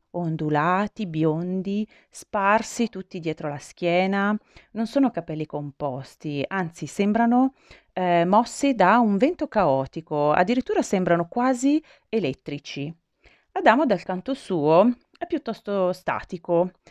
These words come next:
ha una postura dritta, lineare, e mentre con una mano prende la mela,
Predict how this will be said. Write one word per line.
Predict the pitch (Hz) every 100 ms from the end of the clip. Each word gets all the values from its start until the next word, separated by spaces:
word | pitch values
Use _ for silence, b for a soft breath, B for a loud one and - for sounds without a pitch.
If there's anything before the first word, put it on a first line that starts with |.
| b b
ha | - 208
una | 175
postura | 170 170 - 190 165 151
dritta, | 160 151 _ 359
lineare, | 202 151 160 127 135 170 269 - b b -
e | 269
mentre | 180 277 208 175
con | 180
una | 175 175
mano | 208 214 165
prende | - 202 143
la | 165
mela, | 226 170 147 160